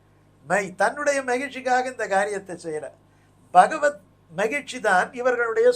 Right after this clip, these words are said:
சுரூபம் என்று சொல்லுகின்றார்கள். நேத்து பார்த்தோம் இல்லையா, ஐயமும் பிச்சையும் அப்படிங்கிற வார்த்தைக்கு சொல்லுகின்ற பொழுது ஐயம் என்கிறது பகவத் சம்பந்தமான ஞானம், பிச்சைங்கிறது ஆத்மஸ்வரூபமான ஞானம்.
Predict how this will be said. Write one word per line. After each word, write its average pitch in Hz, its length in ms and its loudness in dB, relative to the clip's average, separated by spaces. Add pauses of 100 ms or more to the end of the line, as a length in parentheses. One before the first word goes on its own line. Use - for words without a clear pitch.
(120)
சுரூபம் 240 560 -2 (200)
என்று 220 340 -10
சொல்லுகின்றார்கள். 156 540 -4
நேத்து 240 300 -8
பார்த்தோம் 240 360 0
இல்லையா, 240 460 -6 (300)
ஐயமும் 226 500 -4
பிச்சையும் 226 600 -6 (140)
அப்படிங்கிற 208 480 -2
வார்த்தைக்கு 233 500 0
சொல்லுகின்ற 202 480 -10
பொழுது 208 600 -6 (280)
ஐயம் 277 420 -6
என்கிறது 240 480 -4
பகவத் 262 400 -2
சம்பந்தமான 208 680 -4
ஞானம், 151 520 -4 (800)
பிச்சைங்கிறது 262 640 0
ஆத்மஸ்வரூபமான 247 960 2
ஞானம். 208 380 -2